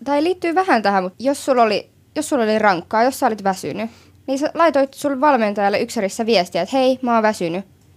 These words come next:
Sitten me sovittiin, niinku, että mä en tuu päivän treeneihin, tai mä en tuu iltapäivän jälleen, tai mä jätän aamujen väliin. Pystyt mennä sen, niinku, oman kropan mukaan, mut silleen eihän muokas voi niin tehdä. Jos on treenit, sä oot paikalla.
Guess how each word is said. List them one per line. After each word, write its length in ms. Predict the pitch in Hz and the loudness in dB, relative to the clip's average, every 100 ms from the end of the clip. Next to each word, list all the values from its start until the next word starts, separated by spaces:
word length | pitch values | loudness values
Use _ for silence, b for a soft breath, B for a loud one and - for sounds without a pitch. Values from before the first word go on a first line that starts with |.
| - | -14
Sitten 240 | 277 - - | -12 -12 -8
me 100 | 233 | -2
sovittiin, 460 | 240 214 214 202 190 | 0 0 -2 -4 -2
niinku, 140 | 185 | 2
että 220 | 185 - | 0 0
mä 140 | 208 185 | 0 0
en 60 | |
tuu 120 | 180 170 | 0 -4
päivän 360 | - 135 165 | -4 -4 -4
treeneihin, 420 | - 175 170 214 | -4 -4 -2 0
tai 140 | 240 254 | 2 4
mä 160 | 226 | 4
en 80 | 180 | 2
tuu 160 | 180 - | -2 -4
iltapäivän 540 | 185 180 190 185 185 | -2 -2 0 0 0
jälleen, 220 | 185 185 - | 0 0 0
tai 120 | 262 | 0
mä 80 | 214 | 2
jätän 220 | 180 147 | 0 2
aamujen 540 | 180 180 180 180 180 | 2 2 0 -2 -2
väliin. 380 | 185 180 190 190 - | -2 -2 -2 -4 -4
Pystyt 300 | 294 262 269 | -2 0 2
mennä 220 | 262 226 | 2 2
sen, 160 | 226 | -2
niinku, 200 | 196 196 - | -4 -2 0
oman 360 | 226 185 175 | 2 2 0
kropan 360 | - 185 175 165 | -2 -4 -2 -4
mukaan, 540 | 170 160 190 190 208 208 _ _ _ - | -6 -8 -4 0 0 -2 _ _ _ -14
mut 120 | 202 | -8
silleen 320 | 208 196 185 | -2 0 2
eihän 200 | 220 214 | 2 2
muokas 400 | 220 185 175 - | 2 2 2 -2
voi 140 | 180 | -2
niin 160 | 175 165 | -2 -4
tehdä. 180 | 185 175 | -2 0
Jos 200 | 214 233 | 0 0
on 100 | 233 | -2
treenit, 340 | 247 220 202 | 2 2 0
sä 80 | 190 | -4
oot 120 | 180 | -6
paikalla. 420 | - 180 185 185 | -6 -6 -4 -6